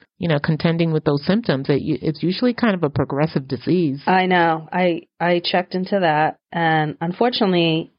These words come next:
Speaker 2: multiple sclerosis comes with a five to ten year shorter life expectancy.
Speaker 1: Mm-hmm.
Speaker 2: And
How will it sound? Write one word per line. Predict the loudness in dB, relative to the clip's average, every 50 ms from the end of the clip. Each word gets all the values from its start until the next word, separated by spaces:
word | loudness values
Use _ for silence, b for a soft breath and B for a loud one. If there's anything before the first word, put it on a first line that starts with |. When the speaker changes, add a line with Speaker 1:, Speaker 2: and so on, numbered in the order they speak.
| _ -2
Speaker 2:
multiple | -2 0 0 0 -2 -2
sclerosis | -2 0 -2 0 0 0 -2 -2 -2 -4 -6 -2
comes | -2 -2 0 0
with | 0 -2
a | -2 -2
five | 0 2 2 2 2 0
to | -4 -6
ten | -4 -2 -2 -2 0
year | 0 0 0 0
shorter | 0 0 0 0 2 2 2 2 2
life | 0 0 0 0 0
expectancy. | -2 -4 -2 -2 -2 0 0 -2 -2 -2 -2 -2 -2 -2 -4 -8 _ _ _ _ _ _ _
Speaker 1:
Mm-hmm. | -8 -6 -6 -6 -6 -6 -8 -8 -10 -12 -14 _ _ _ _ _ _
Speaker 2:
And | 0 2 4 4 4 2 0 -2 -6